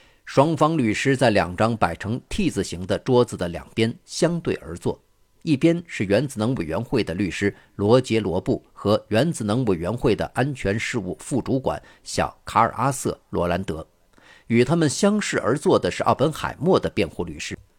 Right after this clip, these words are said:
劳埃德·加里森、赫伯特·马克思、塞缪尔·希尔夫曼和艾伦·艾克。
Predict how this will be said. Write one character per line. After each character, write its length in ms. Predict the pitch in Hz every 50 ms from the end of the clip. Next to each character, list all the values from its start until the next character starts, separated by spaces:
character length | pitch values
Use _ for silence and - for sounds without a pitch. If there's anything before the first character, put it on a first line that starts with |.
| _ _ _ _ _ _ -
劳 160 | - 98 101
埃 160 | 104 101 104
德· 140 | 98 98 95 95
加 160 | 98 113 110
里 120 | 104 76
森、 280 | - - 117 107 120 127 _ _ _ _ _ _
赫 260 | _ - 113 113 101
伯 160 | 87 - 95 101
特· 160 | - 104 98
马 200 | 92 87 80 82
克 100 | - -
思、 280 | 92 - - 104 104 - _ _ _ _ _ _ _
塞 200 | - - 110 107
缪 220 | 101 98 98 92
尔· 60 | 85 - _ _
希 220 | - - - 120
尔 120 | 98 82
夫 160 | 80 - - 117
曼 240 | 131 123 90 69 - _
和 200 | _ - - 92 87 - -
艾 200 | - 92 90 85
伦· 140 | 82 85 -
艾 160 | - 104 95 76
克。 140 | - -